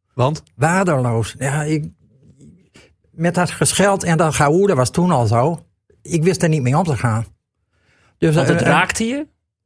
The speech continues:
Speaker 2: Ja, een wedstrijd gestaakt. Ik denk van, "Wa-, wat moet ik hiermee?" Dus thuis, eh, op een gegeven moment komt er,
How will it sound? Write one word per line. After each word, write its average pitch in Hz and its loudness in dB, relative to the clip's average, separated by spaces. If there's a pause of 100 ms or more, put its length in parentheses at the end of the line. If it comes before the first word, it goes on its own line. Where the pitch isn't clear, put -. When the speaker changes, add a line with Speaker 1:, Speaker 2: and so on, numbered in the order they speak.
(180)
Speaker 2:
Ja, 196 0
een 156 2
wedstrijd 185 2
gestaakt. 196 0
Ik 170 0
denk 180 0
van, 175 0
"Wa-, 160 0
wat 151 -2
moet 208 0
ik 190 0
hiermee?" 127 2 (1200)
Dus 196 0
thuis, 214 0
eh, 202 2
op 143 0
een 165 0
gegeven 202 2
moment 185 0
komt 175 0
er, 165 0